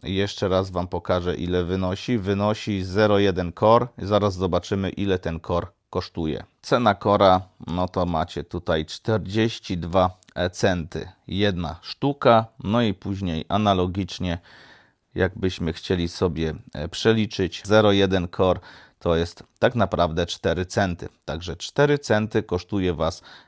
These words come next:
zakup sto sztuk tych goldów. Jest dużo taniej niż tutaj w aplikacji. I mamy tutaj do zdobycia różne rzeczy.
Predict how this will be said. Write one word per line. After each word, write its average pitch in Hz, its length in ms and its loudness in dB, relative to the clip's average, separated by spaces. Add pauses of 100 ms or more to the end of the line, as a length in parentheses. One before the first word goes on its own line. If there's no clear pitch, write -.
zakup 90 600 2
sto - 300 2
sztuk - 380 -6
tych - 340 -4 (160)
goldów. 90 560 2 (160)
Jest 104 280 0
dużo 87 400 -2 (300)
taniej 90 420 0
niż 87 280 -8
tutaj 65 280 -10
w - 140 -14
aplikacji. - 640 -2
I - 20 4
mamy 143 260 8
tutaj 110 300 6
do 107 140 4
zdobycia 101 520 4
różne 98 360 0
rzeczy. 107 460 0